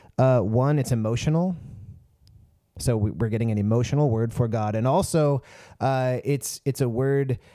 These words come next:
um, it, it, it's, it's knit with something that is so feminine and nurturing. It's interesting that that's the word we get for God, when presumably, uh, God could have first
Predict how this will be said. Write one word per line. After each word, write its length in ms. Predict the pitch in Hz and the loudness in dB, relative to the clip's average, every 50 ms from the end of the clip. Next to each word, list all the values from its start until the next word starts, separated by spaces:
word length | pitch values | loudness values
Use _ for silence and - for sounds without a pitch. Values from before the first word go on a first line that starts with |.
| - _ - - | -20 _ -14 -6
um, 480 | - 107 113 113 117 117 113 110 107 - - | -4 -2 -2 0 0 -2 -2 -2 -4 -4 -4
it, 160 | - 131 - - | -4 -4 -4 -4
it, 200 | 120 120 - - - | -6 -8 -6 -6 -6
it's, 340 | 127 120 - - - - _ - | -6 -6 -6 -10 -14 -14 _ -6
it's 200 | - 113 - - | -6 -6 -4 -2
knit 560 | 120 113 117 120 135 151 139 - - - 117 - | -2 -2 0 0 0 0 -2 -2 -6 -6 -6 -2
with 200 | - 120 117 - | -2 -2 -4 -2
something 480 | - - 131 127 117 - 123 120 117 107 | -2 -2 -2 -2 0 -2 -2 -2 -2 -2
that 120 | 110 101 | -2 -2
is 140 | 110 110 - | -2 -4 -4
so 240 | - - 139 123 113 | -2 -2 0 0 -2
feminine 640 | - - - - 127 127 131 123 120 113 110 104 104 | -4 -4 -2 -2 0 0 0 0 0 -2 -2 -2 -4
and 240 | - 101 104 104 98 | -4 -4 -4 -2 -2
nurturing. 640 | 101 107 107 - - 104 92 80 82 - - 98 - - - - - - - - - _ _ _ _ _ _ _ _ _ _ _ _ _ | -2 -2 -4 -4 -4 -6 -6 -6 -8 -10 -12 -14 -16 -18 -20 -20 -20 -20 -20 -20 -20 _ _ _ _ _ _ _ _ _ _ _ _ _
It's 100 | - - | -2 0
interesting 440 | 175 175 - - - - 123 107 104 | 0 0 0 -4 -6 -4 -6 -6 -4
that 120 | 101 95 | -4 -2
that's 240 | 127 120 120 - - | -2 -4 -4 -4 -4
the 120 | - 123 | -4 -2
word 220 | 107 117 120 120 110 | -2 0 -2 -2 -2
we 100 | 104 101 | -4 -4
get 260 | 92 113 110 104 - - - - - - - | -4 -4 -4 -4 -6 -12 -20 -20 -16 -8 -4
for 120 | - 117 | -4 -2
God, 200 | 113 135 127 120 | 0 -2 -2 -2
when 120 | 117 127 | -2 2
presumably, 680 | 123 143 139 127 190 247 247 185 156 151 143 139 127 - - - - _ - | 2 2 2 0 -2 -4 -2 -4 -4 -4 -4 -4 -6 -8 -10 -20 -14 _ -4
uh, 280 | 143 147 139 139 135 | -2 -2 -2 -4 -6
God 540 | 131 113 98 - 123 123 131 135 131 117 107 - | -6 -8 -8 -6 -6 -4 -4 -4 -6 -6 -6 -4
could 160 | - 143 131 | -2 -2 0
have 160 | 127 123 - | -2 -4 -4
first 340 | - - 135 131 127 - | -4 -4 -4 -4 -4 -6